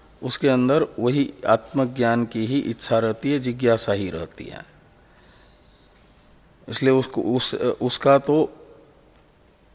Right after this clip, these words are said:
प्रयोजन आत्मज्ञान से है, विषयों से नहीं। इस दृष्टि से लिखते हैं कि आत्मकामस्य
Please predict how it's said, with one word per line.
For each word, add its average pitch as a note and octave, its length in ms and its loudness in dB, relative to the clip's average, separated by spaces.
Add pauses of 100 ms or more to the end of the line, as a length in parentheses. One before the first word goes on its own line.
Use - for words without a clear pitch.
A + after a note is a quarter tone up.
(200)
प्रयोजन A#2+ 1080 4
आत्मज्ञान A#2 800 2
से - 160 -8
है, D#2+ 260 -10 (1040)
विषयों B2+ 460 0
से A#2+ 180 0
नहीं। A2 340 -4 (920)
इस C3+ 160 0
दृष्टि C3 380 0
से C3 140 2
लिखते B2+ 340 0
हैं C3 220 4
कि B2+ 140 -2
आत्मकामस्य A#2 2250 2